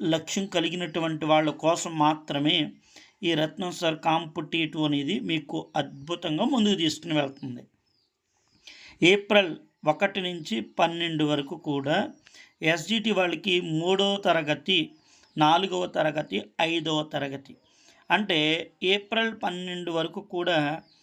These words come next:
ఎస్జిటి వాళ్ళు టెక్స్ట్ పుస్తకాలే చదవాలి. టెక్స్ట్ పుస్తకాలు చదివి, టెక్స్ట్ పుస్తకంలో మూడవ తరగతిలో నువ్వేం చదివావు, నాలుగో తరగతిలో నువ్వేం చదివావు, ఐదో తరగతిలో ఏం చదివావు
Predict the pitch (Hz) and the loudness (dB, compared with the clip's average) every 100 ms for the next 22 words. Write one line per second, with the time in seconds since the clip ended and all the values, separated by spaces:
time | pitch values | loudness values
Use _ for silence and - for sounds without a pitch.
0 | - _ - 165 156 214 220 196 175 170 | -20 _ 0 0 0 -2 -2 -2 -2 -2
1 | 185 175 160 - _ - _ - 202 - | -2 -2 -4 -8 _ -20 _ -6 -6 -6
2 | - - 254 - 208 190 185 226 214 175 | -6 -4 -6 -6 0 2 2 -2 0 2
3 | 185 170 139 - _ _ _ _ _ _ | 4 4 2 -8 _ _ _ _ _ _
4 | - 175 - 240 254 208 214 185 180 - | -4 -4 -6 -8 -8 -4 0 2 0 -2
5 | 147 143 160 226 330 _ _ _ _ _ | -4 -2 0 0 -2 _ _ _ _ _
6 | - 185 - - 247 233 - 214 226 208 | -2 -2 -4 -6 -6 -8 -12 -8 -4 0
7 | 202 208 208 - _ - - 180 208 220 | 4 2 2 -8 _ -16 -4 2 4 4
8 | 220 190 185 185 220 226 175 175 175 196 | 4 2 0 0 2 2 4 4 4 0
9 | - 160 143 165 147 - 156 143 175 202 | -6 -4 2 2 2 -4 -2 0 2 2
10 | 202 190 165 160 180 240 214 170 170 170 | 2 2 0 0 0 0 0 0 0 -2
11 | 151 139 139 170 147 - 190 214 190 180 | -4 -2 2 2 2 2 2 2 0 -2
12 | 160 151 240 233 170 160 156 131 123 | -2 -2 -2 0 0 -2 -4 -4 -4